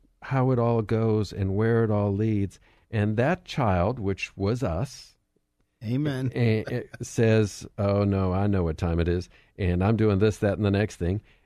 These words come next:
Speaker 1: And then it ends up badly, predictably badly, because the Maker told us in his word, written in black and white, that it was gonna go badly.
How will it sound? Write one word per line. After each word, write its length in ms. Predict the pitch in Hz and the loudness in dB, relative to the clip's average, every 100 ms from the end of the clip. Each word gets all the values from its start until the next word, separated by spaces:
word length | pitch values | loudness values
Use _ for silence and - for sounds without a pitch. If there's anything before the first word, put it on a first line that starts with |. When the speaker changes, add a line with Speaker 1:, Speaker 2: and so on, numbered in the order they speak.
| _ | _
Speaker 1:
And 180 | 131 135 | 2 4
then 560 | 196 226 208 190 185 - - | 4 4 4 2 0 -4 0
it 140 | 143 | 2
ends 260 | 156 160 143 | 4 4 2
up 160 | 139 | 0
badly, 560 | 123 139 123 95 101 170 - _ _ _ _ _ | 2 2 2 0 -2 -4 -12 _ _ _ _ _
predictably 680 | - 233 277 - 101 101 123 | 0 2 0 -2 0 0 0
badly, 500 | 131 117 92 98 151 - - | 0 2 0 -2 -4 -12 -2
because 300 | 127 143 120 | 0 2 2
the 80 | 135 | 2
Maker 300 | 147 147 127 | 2 0 -2
told 280 | 156 135 | 0 2
us 240 | 101 117 - | 2 0 -2
in 200 | 113 110 | 0 2
his 220 | 117 104 | 2 2
word, 340 | 127 110 104 | 2 2 2
written 180 | 104 104 | 0 0
in 120 | 107 | 0
black 260 | 98 104 104 | 2 2 2
and 120 | 101 | 2
white, 300 | 98 90 101 | 2 2 0
that 120 | 98 | -2
it 60 | 101 | -2
was 160 | 107 95 | -2 0
gonna 280 | 139 170 | 0 2
go 160 | 92 78 | 2 0
badly. 520 | 73 69 76 90 151 | -2 -4 -4 -4 -4